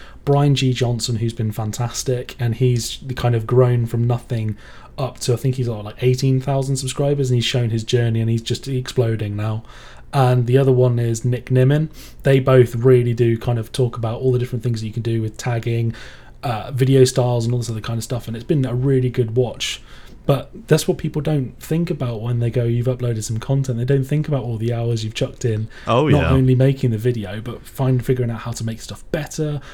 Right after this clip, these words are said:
Speaker 1: what ways
Speaker 2: Yep.
Speaker 1: you can constantly improve, and it,
Speaker 2: And all
Speaker 1: yeah,
Speaker 2: the
Speaker 1: like I
Speaker 2: marketing
Speaker 1: said,
Speaker 2: involved, too.
Speaker 1: it's, it, it feel, it got to the point where it did feel like a second job that just <laughs> wasn't bringing any money in. It's just
Speaker 2: Yeah,
Speaker 1: like,
Speaker 2: no, I,
Speaker 1: "Hmm,
Speaker 2: I
Speaker 1: what
Speaker 2: know
Speaker 1: should I do?"
Speaker 2: exactly what you mean, man. It's,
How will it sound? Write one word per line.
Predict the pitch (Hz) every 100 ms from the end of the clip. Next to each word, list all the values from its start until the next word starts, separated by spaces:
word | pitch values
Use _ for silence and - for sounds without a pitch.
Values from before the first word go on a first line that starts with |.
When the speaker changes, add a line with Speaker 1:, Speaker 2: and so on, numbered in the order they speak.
| - -
Speaker 1:
what | 131 143 131
ways | 98
Speaker 2:
Yep. | 107
Speaker 1:
you |
can | 113
constantly | 117 120 - 120 113
improve, | 110 - 143 143 143 127
and | 123 120 117 113 -
it, | -
Speaker 2:
And | 113
all | 107 127
Speaker 1:
yeah, |
Speaker 2:
the | -
Speaker 1:
like | 98
I |
Speaker 2:
marketing | 123 - -
Speaker 1:
said, | -
Speaker 2:
involved, | 92 95 90 -
too. | 110 120 90 - - - -
Speaker 1:
it's, | 160 139 -
it, | 165
it | 147 143 139
feel, | 175 165
it | 135 135 139
got | 151 131
to |
the | 139
point | - 135
where | 117 110
it |
did | 107 110
feel | 127 120
like | 113 120
a |
second | - 123 - 113 113
job | 127 110
that | - 107
just | - 135
<laughs> |
wasn't | - 143 139
bringing | 143 139
any | 135 147 156
money | 151 - 180 -
in. | 147 - 151
It's | - -
just | 101
Speaker 2:
Yeah, | 98 90
Speaker 1:
like, | 87 87 -
Speaker 2:
no, | 95 92
I, | 92 151
Speaker 1:
"Hmm, | 139
Speaker 2:
I |
Speaker 1:
what | 101
Speaker 2:
know | 101
Speaker 1:
should | 95
I |
do?" | 85
Speaker 2:
exactly | 80 101 98 117 95
what | 92 92 98
you |
mean, | 92 92
man. | 92 90 87
It's, | 101 98